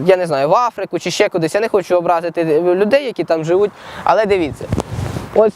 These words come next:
це. Гола фанера. Тут нема ні шумоізоляції, нічого. Тобто... Ви будете їхати по трасі і буде таке відчуття, що вам в дупу якийсь, начебто, вітер, якийсь звук. І це все через те, що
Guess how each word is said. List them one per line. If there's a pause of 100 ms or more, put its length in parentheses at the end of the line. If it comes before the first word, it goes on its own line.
це. (1200)
Гола
фанера. (220)
Тут
нема
ні
шумоізоляції,
нічого. (1000)
Тобто... (540)
Ви
будете
їхати
по
трасі
і
буде
таке
відчуття,
що
вам
в
дупу
якийсь,
начебто, (220)
вітер,
якийсь
звук.
І
це
все
через
те,
що